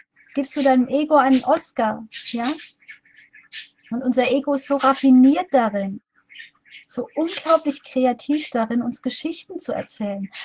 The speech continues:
warum wir nicht Liebe sein sollen,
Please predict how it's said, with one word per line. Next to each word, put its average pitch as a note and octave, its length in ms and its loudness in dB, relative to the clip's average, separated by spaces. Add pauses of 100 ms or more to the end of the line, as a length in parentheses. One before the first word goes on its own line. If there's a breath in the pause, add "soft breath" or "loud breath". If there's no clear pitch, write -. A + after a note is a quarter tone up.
(140 loud breath)
warum C4 420 2
wir C#4+ 120 4
nicht C4+ 580 4
Liebe B3+ 420 4
sein G3+ 420 -2
sollen, G3 500 -8